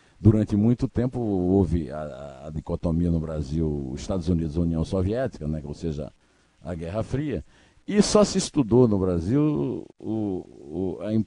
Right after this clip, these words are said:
o Império Yankee, né? Ninguém estudou a União Soviética e as relações com o Brasil. E aí ele foi descobrir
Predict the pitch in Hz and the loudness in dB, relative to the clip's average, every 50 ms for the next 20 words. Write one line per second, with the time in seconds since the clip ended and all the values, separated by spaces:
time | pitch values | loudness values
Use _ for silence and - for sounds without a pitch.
0 | - - - - 127 127 117 - - 131 135 143 156 160 143 123 120 - - - | -2 -8 -2 2 4 4 4 6 6 4 6 6 6 6 6 6 6 4 0 -4
1 | 78 80 - _ _ - - 104 120 110 131 156 165 151 - - - 151 107 90 | -6 -6 -8 _ _ -4 0 2 2 4 6 4 4 4 2 0 0 0 2 4
2 | 98 104 110 120 120 110 - _ _ _ _ _ _ _ _ - - 110 120 117 | 4 4 4 2 0 -4 -10 _ _ _ _ _ _ _ _ 0 4 6 6 8
3 | 113 120 123 120 - 131 120 123 120 110 117 120 - - 120 113 123 117 117 110 | 8 6 6 6 4 4 4 4 4 2 2 0 -2 -4 -6 -4 -4 -2 -2 -2
4 | 107 - 110 113 - - 117 117 120 117 101 82 76 95 - 269 403 381 330 302 | 0 2 2 2 2 0 -2 -2 -2 -2 -4 -4 -4 -4 -2 -2 0 0 0 2
5 | 277 254 185 147 113 135 139 110 - - - 104 180 123 160 160 123 87 | 4 6 6 6 6 4 0 0 -2 -6 -8 -6 -4 -4 -2 -2 -2 -4